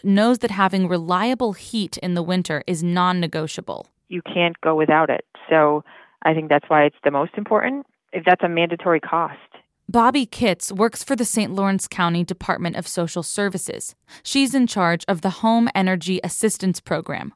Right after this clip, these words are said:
Speaker 1: or heap for short. Lots of people in the North Country struggle to afford the fuel they need to heat their homes in the winter or to pay their electric bills. The heap program helps pay those bills.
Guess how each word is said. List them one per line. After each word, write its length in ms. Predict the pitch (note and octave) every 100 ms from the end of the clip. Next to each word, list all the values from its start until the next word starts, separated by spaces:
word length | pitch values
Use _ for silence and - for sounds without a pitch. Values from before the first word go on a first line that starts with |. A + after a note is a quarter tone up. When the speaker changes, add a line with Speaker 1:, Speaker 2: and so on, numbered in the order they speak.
| -
Speaker 1:
or 120 | F#3
heap 400 | - - A3+ -
for 140 | - F3
short. 420 | - E3+ - - _ _ _ - - -
Lots 380 | G#3 A#3+ C4+ -
of 160 | A3
people 320 | - G3+ F#3+ F3
in 80 |
the 40 | F3
North 300 | E3+ E3 -
Country 400 | F3+ E3 E3+ E3
struggle 480 | - - A3+ A#3 B3+
to 180 | - G#3
afford 540 | F#3 - F3+ F3+ F3+
the 100 | F#3
fuel 420 | - - A3 A#3+
they 160 | G#3+ F#3
need 320 | E3 D#3+ D#3
to 100 | -
heat 260 | G3 - G3
their 140 | F#3+
homes 380 | E3+ - F#3+ E3
in 140 | - E3+
the 80 | D#3+
winter 400 | F3 F3 - - - - -
or 220 | G3+ F#3+
to 120 | F#3
pay 200 | - F3
their 140 | F3 F3
electric 500 | E3+ G3 - F#3+ -
bills. 400 | D#3 G1+ - - _ _ - -
The 60 | G3+
heap 360 | - D4 -
program 500 | - F#3+ E3+ F3 E3+ -
helps 340 | - F3 - -
pay 200 | - A3+
those 280 | F3+ D#3 -
bills. 440 | D#3+ - - -